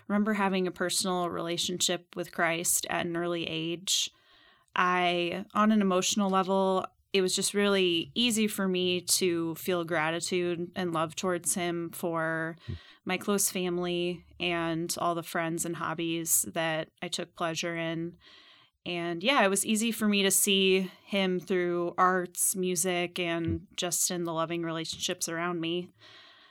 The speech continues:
Speaker 1: And then, uh, on the ele-, intellectual side, uh, my parents were really good about introducing books and movies with Christian themes,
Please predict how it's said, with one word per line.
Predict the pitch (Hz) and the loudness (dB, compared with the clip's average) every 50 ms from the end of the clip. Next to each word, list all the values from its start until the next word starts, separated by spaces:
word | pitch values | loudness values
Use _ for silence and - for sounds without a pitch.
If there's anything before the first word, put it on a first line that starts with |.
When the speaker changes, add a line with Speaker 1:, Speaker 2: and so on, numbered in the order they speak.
| - _ _ | -20 _ _
Speaker 1:
And | 202 196 196 | 2 2 4
then, | 202 196 196 196 196 190 190 190 190 185 208 - - | 4 4 4 4 2 2 2 2 0 -2 -4 -2 -2
uh, | 190 180 180 175 175 170 170 175 185 - - | 0 2 2 2 2 2 0 0 -4 -2 2
on | 202 208 202 | 2 4 4
the | 202 190 | 4 4
ele-, | 185 180 180 180 _ _ | 2 2 0 -4 _ _
intellectual | - 214 214 214 196 180 190 214 240 - - - 196 185 180 175 | 0 4 4 4 4 4 2 2 2 2 0 2 2 2 2 2
side, | - - - 175 170 170 170 175 175 175 175 185 175 - _ _ _ _ _ | 0 0 2 2 2 2 2 2 0 0 -2 -4 -8 -8 _ _ _ _ _
uh, | 175 170 165 160 156 147 156 - | 0 0 2 0 0 -2 -4 -4
my | - 185 180 180 | -4 -2 -2 -2
parents | 180 - 220 202 196 190 185 185 - | 0 2 2 4 4 2 2 0 0
were | 185 175 | 0 0
really | 175 175 175 170 | 0 0 0 0
good | 165 175 175 175 | 0 0 -2 -2
about | 165 160 165 165 165 170 165 165 170 - _ _ _ _ | -2 0 2 2 4 4 2 2 -2 -6 _ _ _ _
introducing | 196 185 185 - 208 175 165 170 170 - - 185 175 170 165 165 165 165 165 165 - - - - - - - _ _ | -4 -4 -2 -2 -2 -2 0 0 0 0 0 0 0 -2 -2 -2 -2 -4 -6 -10 -14 -20 -20 -20 -20 -20 -20 _ _
books | 247 240 240 233 - - 214 | 0 0 0 0 0 0 2
and | 190 190 | 2 2
movies | 180 180 175 170 185 180 180 175 180 | 2 2 2 2 2 2 2 0 0
with | 175 180 - | -2 -4 -6
Christian | - - 185 175 170 - - 180 175 175 | -4 -4 -2 -2 -2 -2 -2 -2 -2 -2
themes, | 170 - 185 180 180 180 180 175 180 175 180 175 175 - - | -2 -2 0 0 2 2 2 0 0 0 0 0 0 0 0